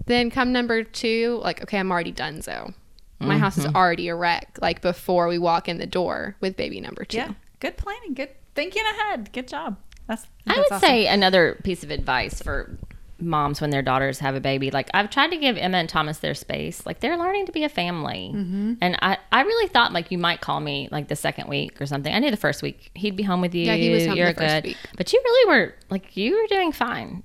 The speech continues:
Speaker 2: You were settling in and you didn't really call me. I didn't really get that panic phone call, which, you know,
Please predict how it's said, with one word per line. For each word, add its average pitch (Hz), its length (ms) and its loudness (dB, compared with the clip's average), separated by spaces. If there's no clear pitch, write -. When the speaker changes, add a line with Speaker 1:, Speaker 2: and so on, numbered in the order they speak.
Speaker 2:
You 202 120 4
were 247 100 4
settling 320 420 2
in 247 440 6
and 185 240 0
you 202 60 2
didn't 339 240 0
really 269 220 -2
call 165 240 0
me. 139 400 -4
I 202 60 4
didn't 392 160 2
really 254 120 4
get 202 160 2
that - 300 4
panic 185 360 -4
phone 170 280 -2
call, 185 560 2
which, - 260 -6
you 208 80 0
know, 185 280 0